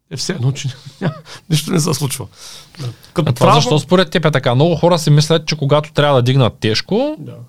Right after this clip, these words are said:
Speaker 2: шанса да се контузят е най-голям.
Speaker 1: Е, защото не знаят как да го дигнат, за това. То е така, ако не знаеш какво правиш. Значи, когато имаш, в, когато имаш скоростно силов спорт,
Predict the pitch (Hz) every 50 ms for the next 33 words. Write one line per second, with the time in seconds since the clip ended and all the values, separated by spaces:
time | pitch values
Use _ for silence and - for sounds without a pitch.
0 | _ - - - 160 160 156 160 147 123 - 135 - 135 123 120 131 135 143 120
1 | 123 110 107 101 90 85 85 80 78 78 - _ _ - 196 147 - - 107 104
2 | 120 120 117 117 135 139 143 143 175 175 196 196 208 202 226 254 247 196 127 98
3 | - 120 120 - - 202 156 92 85 - _ _ - 117 107 104 - 139 127 220
4 | 190 123 - - 135 123 117 117 147 151 127 - - - - - 117 143 175 -
5 | - _ _ _ _ _ _ _ _ _ - 180 208 - 233 269 - - - -
6 | 143 131 151 175 190 180 233 233 226 190 147 285 208 143 151 147 - - 175 185
7 | 196 254 233 156 - - 185 190 202 196 - 208 165 - - 170 147 - - -
8 | - 131 143 - _ - -